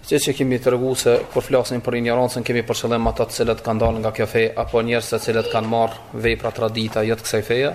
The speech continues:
dhe se çdo gjë e cila del rrjashtë kornizave të Kur'anit dhe Sunetit është xahiliet, është ignorancë. Ajo cilën e kanë pas, apo prej xahilietit, për ignorancës që është, është mohimi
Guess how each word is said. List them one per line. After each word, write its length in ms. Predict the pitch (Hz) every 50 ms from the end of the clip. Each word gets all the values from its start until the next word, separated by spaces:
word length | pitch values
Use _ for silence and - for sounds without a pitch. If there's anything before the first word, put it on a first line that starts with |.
| - - -
dhe 140 | - 127 120
se 140 | - 127 117
çdo 160 | 110 120 127 120 123
gjë 80 | 120 113
e 120 | 113 -
cila 160 | - 113 113 110 113
del 180 | 123 120 117 117 - - - - - - -
rrjashtë 420 | 123 120 120 123 113 - - - -
kornizave 480 | 117 113 117 123 120 117 117 113 113
të 80 | 113 -
Kur'anit 460 | 117 113 - - 120 117 113 117 113 113
dhe 80 | 110
Sunetit 560 | - - 110 113 117 117 113 - 113 110 - - - 117
është 200 | 110 - - 117 117
xahiliet, 480 | 117 107 113 117 113 120 110 107 - -
është 160 | - - -
ignorancë. 480 | 117 117 113 117 113 107 - - - - - - - - - - - - - - - - - - - - - - - - - - - - - - - - - - 110 101 - - - - - - - - - - - - - - - - - - - - - - - - - - - - - - - - - - - 135
Ajo 180 | 143 170 160 147 - - - - - -
cilën 240 | - 131 131 127 127
e 20 | 127 -
kanë 160 | 123 123 120 143
pas, 260 | 139 131 127 - - - - - - - - -
apo 320 | - 120 110 123 120 117 117 - -
prej 160 | 123 120 117
xahilietit, 480 | 120 117 123 123 131 131 123 - 117 107
për 160 | - 117 113
ignorancës 480 | 117 120 120 127 127 120 - - 107 - -
që 80 | 98 85 120
është, 280 | 127 - - - - - - - - - - - - - - 123 135
është 220 | - - 131 127
mohimi 440 | 127 123 135 147 139 127 120 117 113